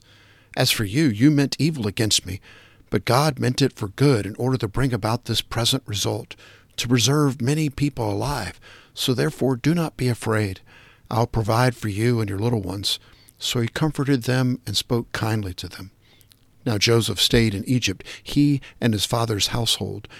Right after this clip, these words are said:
and Joseph lived one hundred and ten years. Joseph saw the third generation of Ephraim's sons. Also the sons of Machir, the son of Manasseh, were born on Joseph's knees. Joseph said to his brothers, "I'm about to die,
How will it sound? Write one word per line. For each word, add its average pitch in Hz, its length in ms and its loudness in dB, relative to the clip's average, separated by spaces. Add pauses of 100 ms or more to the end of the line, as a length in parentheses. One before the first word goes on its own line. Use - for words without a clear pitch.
(280)
and 110 140 2
Joseph 113 420 4
lived 110 340 0
one 113 200 0
hundred 110 340 2
and 92 140 -4
ten 107 240 0
years. 95 500 -6 (540)
Joseph 135 340 6
saw 123 220 4
the 110 120 0
third 123 340 0
generation 110 580 0
of 87 120 -12 (100)
Ephraim's 101 340 -4
sons. 101 480 -2 (300)
Also 131 260 2
the 107 120 0
sons 120 420 0
of 95 80 -6
Machir, 117 580 -4
the - 100 -8
son 120 220 4
of 110 60 2
Manasseh, 107 560 -2 (280)
were 107 100 0
born 123 360 2
on 107 140 0
Joseph's 117 500 -2
knees. 104 480 -6 (480)
Joseph 117 400 2
said 117 240 2
to 117 120 -4
his 101 120 -4
brothers, 107 400 -4 (640)
"I'm 117 100 -4
about 113 320 2
to - 80 -6
die, 98 400 -4